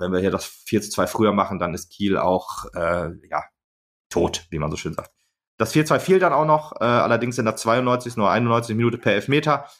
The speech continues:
Auch wieder eine kuriose Entscheidung, weil die, das war so, das war ganz klar innerhalb. <laughs>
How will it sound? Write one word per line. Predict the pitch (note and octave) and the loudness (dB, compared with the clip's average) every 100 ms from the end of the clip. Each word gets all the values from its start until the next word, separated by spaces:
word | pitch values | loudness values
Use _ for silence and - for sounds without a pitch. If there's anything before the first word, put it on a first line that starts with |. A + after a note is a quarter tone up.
| - | -4
Auch | A2+ B2 | 0 0
wieder | C3+ | 0
eine | C3 | -2
kuriose | C3 C3+ A#2+ B2+ C3+ B2 | 0 2 4 4 4 2
Entscheidung, | A#2 C3+ B2+ C3 B2+ | 0 2 2 2 0
weil | G#2+ A2 A2+ | 2 2 2
die, | G#2+ A2 A2+ A2 - _ _ | 0 -2 -2 -4 -8 _ _
das | - | -6
war | G2+ | -2
so, | F#2+ A#2+ - | 2 2 2
das | A2 | -4
war | A2+ | 0
ganz | G#2 A#2 - | 0 0 0
klar | A#2+ G#2+ | -2 0
innerhalb. | F3 D#3 E3+ F#3+ - C#3 - | 2 2 0 -2 -8 -8 0
<laughs> | D#3 - D3 | 0 0 -8